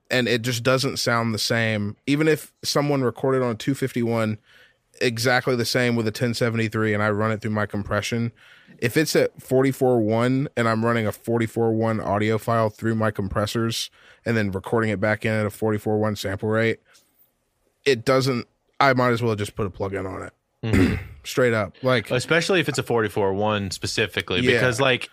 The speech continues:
Speaker 2: it's already set at that sample rate. It, there's, it's, uh, anything above that sample rate is gone at that point.
Speaker 1: Yeah.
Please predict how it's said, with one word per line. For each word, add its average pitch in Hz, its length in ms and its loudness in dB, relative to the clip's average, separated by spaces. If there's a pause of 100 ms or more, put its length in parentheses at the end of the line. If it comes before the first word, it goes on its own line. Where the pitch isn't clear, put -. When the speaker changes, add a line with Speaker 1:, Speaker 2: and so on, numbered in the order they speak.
Speaker 2:
it's 135 200 -2
already 127 800 0
set 123 300 0
at 123 160 0
that 107 200 0
sample 113 380 -2
rate. 101 240 2
It, 104 360 -8
there's, 120 240 -2
it's, - 180 -2 (260)
uh, 139 140 0
anything 156 500 2
above 110 540 0
that 117 240 0
sample 113 320 -2
rate 123 180 2
is 92 160 -2 (340)
gone 110 360 2
at 90 100 -6
that 87 200 -4
point. 92 300 -8
Speaker 1:
Yeah. 170 400 4